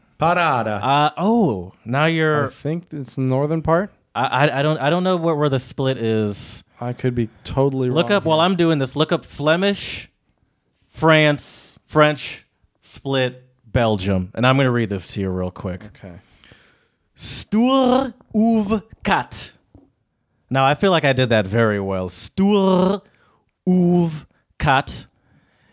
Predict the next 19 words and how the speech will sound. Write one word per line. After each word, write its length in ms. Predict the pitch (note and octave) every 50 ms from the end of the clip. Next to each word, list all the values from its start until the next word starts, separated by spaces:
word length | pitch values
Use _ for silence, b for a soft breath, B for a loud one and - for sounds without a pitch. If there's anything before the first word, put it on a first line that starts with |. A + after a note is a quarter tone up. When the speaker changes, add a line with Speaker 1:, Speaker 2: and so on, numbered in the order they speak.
| _ -
Speaker 2:
And 140 | C#3+ D3 D3+
that 180 | D#3 D#3+ D#3
means 580 | E3 D#3 D3+ D3+ D3 C#3+ C#3 C3+ B2 - - - - - -
send 500 | - - - D#3+ D3 D3+ D3+ D3+ D#3+ -
your 320 | - C3 B2+ C3 C3 B2+ A#2+
cat. 580 | - - B2+ C3 A#2 G#2+ G2 F#2 - - - - - - - - _ - - _ _ - - - _ _ _ - - -
Okay, 160 | - - A#2+
I 100 | G#2+ G#2
don't 100 | A#2 A#2+
know 100 | A#2+ A#2+
if 80 | A#2 A2
you 80 | A#2 A2
were 80 | A2 -
Speaker 3:
Send, 100 | D#3 D#3+
Speaker 2:
still 180 | B2+ A2+ G#2+
looking. 200 | G#2+ A2 - D#3
Speaker 3:
send 120 | - - D3
your 120 | C#3+ C3+
cat. 500 | B2 - - C#3+ B2+ A2 G2 - - -